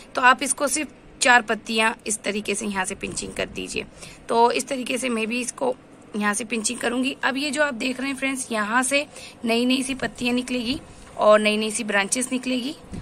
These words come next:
और उसके बाद में फिर आपके plant में इस तरीके से काफ़ी ज़्यादा घनी और काफ़ी ज़्यादा healthy plant बन जाएगा। तो ये तो tips काफ़ी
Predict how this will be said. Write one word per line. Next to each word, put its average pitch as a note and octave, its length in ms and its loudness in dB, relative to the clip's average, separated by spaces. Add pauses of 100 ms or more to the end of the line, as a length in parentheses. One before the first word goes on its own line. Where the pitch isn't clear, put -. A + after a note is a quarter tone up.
(120)
और G#3 120 4
उसके G#3+ 220 -2
बाद G#3+ 300 0
में C#4+ 80 -2
फिर B3 160 -6
आपके A3 240 -6
plant G3 320 -2
में B3 160 -6
इस A3+ 140 -8
तरीके A3+ 300 -6
से A#3 120 -8
काफ़ी A3+ 300 -8
ज़्यादा G#3+ 240 -2
घनी G#3+ 340 -2 (380)
और G#3 380 2 (100)
काफ़ी A3 220 -2
ज़्यादा A3 440 4 (260)
healthy G#3 360 -2
plant G#3 480 -2 (160)
बन G3 200 0
जाएगा। F3 360 0 (360)
तो G#3+ 120 0
ये A3+ 200 -2
तो D4+ 200 0
tips C#4 320 -6
काफ़ी C#4 480 -4